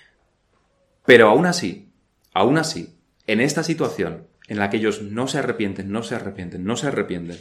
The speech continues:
Dios les castiga con-, continuamente, aún aquí, en esta situación tan extrema, Dios les ofrece la salvación. Aún en esos poquísimos que queden, cuando confesaren su iniquidad, cuando se humillaren ante Dios, nos dice el versículo cuarenta y cuatro: "Yo no los desecharé,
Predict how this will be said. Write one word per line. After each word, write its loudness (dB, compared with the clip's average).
Dios -2
les -4
castiga 0
con-, -4
continuamente, -2
aún 6
aquí, 0
en -6
esta -4
situación -4
tan 4
extrema, -2
Dios -4
les -8
ofrece -6
la -6
salvación. -4
Aún 4
en 4
esos 0
poquísimos 2
que -2
queden, 2
cuando 2
confesaren 2
su -2
iniquidad, 0
cuando 2
se -2
humillaren 4
ante 0
Dios, 0
nos -8
dice -6
el 0
versículo -2
cuarenta -4
y 0
cuatro: 0
"Yo 6
no 0
los 0
desecharé, -4